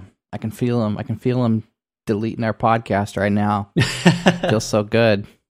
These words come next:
Speaker 1: I thought that joke was gonna go farther than it did, but no, I, I definitely did not think that <laughs> went through enough.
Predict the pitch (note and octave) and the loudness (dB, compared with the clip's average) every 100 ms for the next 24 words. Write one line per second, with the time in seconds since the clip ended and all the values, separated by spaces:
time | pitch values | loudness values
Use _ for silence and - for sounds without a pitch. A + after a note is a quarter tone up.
0 | _ _ E3+ A#3+ G#3 - D#3+ D3+ A#2 G#2+ | _ _ -8 -8 -2 2 6 6 6 4
1 | G#2+ G2+ A2 G#2 A2 G2+ G#2 G#2 G#2+ A#2 | 2 2 0 0 0 2 2 2 2 2
2 | A2 G#2+ G#2+ G#2 G2+ A#2 G2+ G#2 G2 G2+ | 0 0 2 0 2 2 2 0 -4 -4
3 | - - - - A1 - - C3+ - F#3+ | -8 -10 -8 -8 -6 -6 -6 -4 2 2
4 | - - G#2+ D3+ D3+ - D#3 D#3 F#3+ E3 | 4 2 2 2 2 2 2 2 -2 0
5 | D3+ D#3 D#3+ - D3 - - | 2 2 0 0 -2 -4 -8